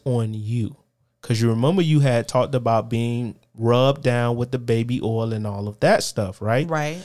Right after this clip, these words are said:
Speaker 1: So that's two hours of a massage for you,
Speaker 2: Mm-hmm.
Speaker 1: right? And conversations from you
Speaker 2: Mm-hmm.
Speaker 1: that's now put on a man. I didn't say it was a problem.
Speaker 2: Mm-hmm.
Speaker 1: What I said was, I said it was selfish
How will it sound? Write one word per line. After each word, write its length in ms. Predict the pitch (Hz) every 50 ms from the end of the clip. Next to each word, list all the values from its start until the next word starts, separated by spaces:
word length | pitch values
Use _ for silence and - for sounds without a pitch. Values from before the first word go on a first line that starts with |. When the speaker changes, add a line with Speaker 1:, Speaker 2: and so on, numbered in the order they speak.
| - -
Speaker 1:
So 220 | - - 135 127
that's 260 | 123 135 147 151 143 -
two 320 | - - 180 202 208 - - -
hours 500 | 147 135 120 113 110 113 113 123 - - _ -
of 180 | 120 117 107 117
a 80 | 110
massage 580 | 110 113 127 127 - - 127 123 120 120 123 123
for 180 | - - 120 127
you, 320 | 147 143 117 104 101 101 - _ _ _ _ _ -
Speaker 2:
Mm-hmm. 340 | 165 165 165 165 160 165 180
Speaker 1:
right? 280 | 208 113 110 120 135 - _ -
And 220 | 135 151 175 180 180
conversations 840 | - - 151 151 143 135 131 - - 139 131 131 - 123 113 104 -
from 540 | - - - - - 151 156 160 147 131 120
you 240 | 113 104 98 - - _ _ _ _ _ -
Speaker 2:
Mm-hmm. 400 | 160 160 160 165 165 170 180 202 220
Speaker 1:
that's 280 | 120 123 120 113 - -
now 200 | 123 123 123 120
put 280 | - - 143 123 - -
on 220 | - 113 110 107 104
a 80 | 104
man. 500 | 101 104 107 123 147 156 123 101 90 90 - - _ _ -
I 120 | 120 131
didn't 180 | 151 170 160 156
say 260 | - - 180 208 196
it 40 | 165
was 200 | 139 123 113 107
a 80 | 104 98
problem. 580 | - - - 143 175 185 156 127 113 92 90
Speaker 2:
Mm-hmm. 420 | 107 175 170 165 170 165 165 170 185
Speaker 1:
What 120 | 113 113 113
I 120 | 120 135
said 380 | 139 - - 151 165 185 202 190
was, 460 | 147 127 120 117 110 107 107 101 - _ _ _ _ _ _ _ _ -
I 120 | 120 127
said 340 | 127 - - 135 127 117 - -
it 140 | 131 123 110
was 160 | 117 110 101
selfish 720 | - - - 147 160 190 196 - - 92 - - - -